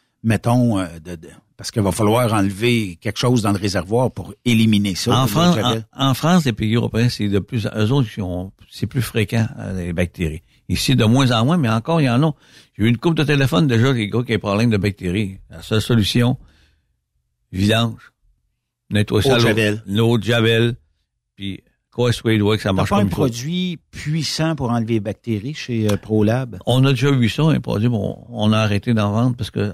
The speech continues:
Speaker 2: on en vendait presque pas, parce
Speaker 1: Ouais.
Speaker 2: qu'il n'y en avait presque pas ici. Ça
Speaker 1: Le
Speaker 2: se
Speaker 1: monde
Speaker 2: vendait
Speaker 1: met
Speaker 2: en
Speaker 1: de l'eau de
Speaker 2: Europe,
Speaker 1: Javel.
Speaker 2: puis en Europe, c'est des produits que la réglementation, ça passait pas.
Speaker 1: Le
Speaker 2: Fait
Speaker 1: D B F quatre a-tu une durée de vie ? Ça veut dire que, euh, on jase. Mettons que je, euh, je suis quelqu'un qui se tarait dans ma boîte de pick-up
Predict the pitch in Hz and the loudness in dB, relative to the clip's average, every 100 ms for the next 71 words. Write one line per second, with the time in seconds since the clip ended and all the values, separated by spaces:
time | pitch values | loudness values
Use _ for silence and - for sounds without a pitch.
0 | - 104 110 117 113 107 107 110 - 98 | -8 0 2 4 2 2 0 -2 0 0
1 | 160 117 95 117 113 120 - 117 - 95 | 0 0 2 4 4 2 -2 -2 -2 -2
2 | 117 95 - - - 101 110 123 135 135 | -2 -4 -6 -8 -4 0 2 2 4 4
3 | 113 110 95 104 123 _ _ 113 120 120 | 4 2 -2 -6 -14 _ _ 0 2 2
4 | 127 131 113 107 110 101 123 117 98 90 | 0 -4 -2 0 0 0 -2 -4 -8 -8
5 | - - _ _ - 98 104 107 104 101 | -10 -20 _ _ -6 -2 0 2 2 0
6 | 95 90 127 120 104 101 95 95 - _ | -2 -2 0 0 0 -2 -2 -8 -12 _
7 | _ _ _ - 147 208 233 226 - 247 | _ _ _ -4 0 0 0 -2 -2 -10
8 | - 139 - 113 101 104 101 82 98 180 | -4 -2 0 0 0 -4 -4 -8 -4 -4
9 | 196 90 95 165 190 110 98 73 - - | -2 -4 0 0 2 2 2 -2 -10 -20
10 | - - 156 135 127 87 - _ _ _ | -14 0 2 2 0 -2 -8 _ _ _
11 | - 156 226 262 247 127 131 110 107 104 | -4 -2 2 2 2 2 2 0 0 0
12 | 92 90 101 104 98 98 107 - 120 120 | 0 -6 -6 -6 -6 -2 -2 0 -2 0
13 | 160 156 - - - 120 101 131 143 143 | 2 0 0 -4 0 0 2 0 0 -2
14 | 104 92 117 117 104 95 117 127 104 95 | -8 -2 0 2 0 0 2 2 0 -6
15 | 104 85 123 135 | -6 -4 0 -2